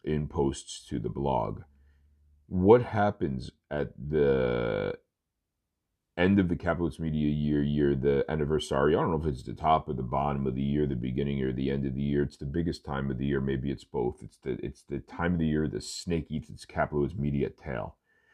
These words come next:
But what's gonna happen there is, uh, like I said, I've been doling out write-ups with the stars, but here,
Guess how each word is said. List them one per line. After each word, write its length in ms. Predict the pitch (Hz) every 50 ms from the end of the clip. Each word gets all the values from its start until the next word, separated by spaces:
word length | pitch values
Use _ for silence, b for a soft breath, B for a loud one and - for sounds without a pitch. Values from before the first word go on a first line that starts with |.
| B B B B B B B B B B B B B B B B _ _ _ _ _ _ -
But 380 | 80 85 95 92 80 73 - - B B B B B B B B B
what's 200 | 76 80 87 82
gonna 220 | - 110 104 98 90
happen 380 | 95 98 92 - - 85 82
there 420 | 85 85 85 85 87 87 90 95 - _ _ _ _ _ -
is, 640 | 87 87 82 78 78 76 76 76 76 76 71 76 87
uh, 640 | 80 71 80 78 71 69 67 64 60 60 60 58 50 _ _ _ _ _ _ _ _ _ _ _ _ _ _ _ _ _ _ _ _ _ _ _ _ _ -
like 120 | 95 92
I 60 | 90
said, 200 | 85 - 98 90
I've 140 | 87 82 78
been 160 | 76 78 76
doling 360 | 67 76 76 76 78 78 78 76
out 240 | 76 73 - -
write-ups 600 | 60 73 73 73 71 73 71 65 - - - -
with 280 | 76 71 73 73 - _
the 100 | - 73
stars, 480 | 71 - - 80 76 73 73 76 73 76
but 180 | - - 76 73
here, 680 | - - - - 82 78 76 78 78 78 82 92 98